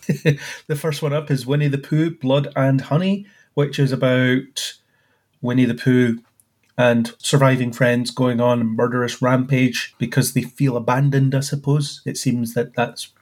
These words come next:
where it's going from that. This exists because the Winnie the Pooh copyright entered public domain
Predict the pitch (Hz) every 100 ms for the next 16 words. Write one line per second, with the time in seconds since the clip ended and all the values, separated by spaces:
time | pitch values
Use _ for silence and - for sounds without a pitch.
0 | - 127 - - 127 123 127 123 123 123
1 | - - 170 190 143 165 147 - 147 143
2 | 139 135 139 135 127 - 135 131 127 123
3 | _ _ _ _ _ _ - 156 147 127
4 | 127 139 135 139 135 147 127 131 127 127
5 | 156 143 117 110